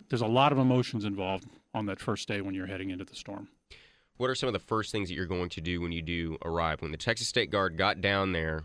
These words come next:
Speaker 2: to help with the storm, where's the first place that you start?
Speaker 1: Yeah, so we, we, there were a number of missions that we picked up, but, uh, in the big picture, uh, usually early in a storm, when the evacuations are going on, we bring,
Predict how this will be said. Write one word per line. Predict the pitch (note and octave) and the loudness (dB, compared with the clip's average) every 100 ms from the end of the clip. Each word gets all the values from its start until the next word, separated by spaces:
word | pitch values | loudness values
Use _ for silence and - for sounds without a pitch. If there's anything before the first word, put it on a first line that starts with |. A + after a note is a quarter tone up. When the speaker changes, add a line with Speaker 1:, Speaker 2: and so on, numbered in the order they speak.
| - | -6
Speaker 2:
to | F2+ | 0
help | F#2 F2+ | 0 0
with | - | -4
the | F#2 | -8
storm, | - G2 F#2+ F#2 F2 - _ _ _ - - G2 | -2 0 2 0 -2 -8 _ _ _ -20 -16 -12
where's | G2+ B2+ | -2 -2
the | - | -2
first | C3+ A#2+ | -4 -2
place | B2 - | -2 -2
that | |
you | D#2+ | -6
start? | - G#2 - - - | -4 -4 -4 -8 2
Speaker 1:
Yeah, | G3 | 4
so | C3 D3 | 6 6
we, | D#3+ - | 6 4
we, | D3 - _ _ | 0 0 _ _
there | - | -2
were | A2+ G#2+ | 0 0
a | A2+ | 0
number | B2 C3+ C#3+ | 2 4 6
of | |
missions | B2+ B2 B2 A#2 | 4 2 -2 -2
that | |
we | G#2 | -2
picked | G#2+ A#2 - | -4 -6 -6
up, | G#2 - - - _ - | -8 -8 -18 -20 _ -4
but, | A#2 - - | -4 -2 -2
uh, | G#2+ | 0
in | A#2 A#2+ | 0 0
the | A#2 | 2
big | E3 | 2
picture, | - C3 - B2+ C3+ G3 - - | 2 0 2 2 2 -2 -10 -8
uh, | A2+ | -4
usually | G2+ G#2+ B2+ B2+ A#2 | -2 0 2 2 2
early | B2+ C3 C#3 C#3 | 4 4 6 6
in | C3 | 4
a | |
storm, | A#2+ - A#2+ B2+ C#3+ - _ _ - | 0 -2 -2 0 -2 -6 _ _ -6
when | G#2+ | -2
the | G#2 | 0
evacuations | G2 G#2 - A#2 A2+ B2 | 0 0 0 0 0 0
are | A2+ | -2
going | A2 A#2 | 0 0
on, | A#2+ A#2+ | 0 0
we | A2+ | 0
bring, | B2 B2 A2 A2 | 2 2 2 -2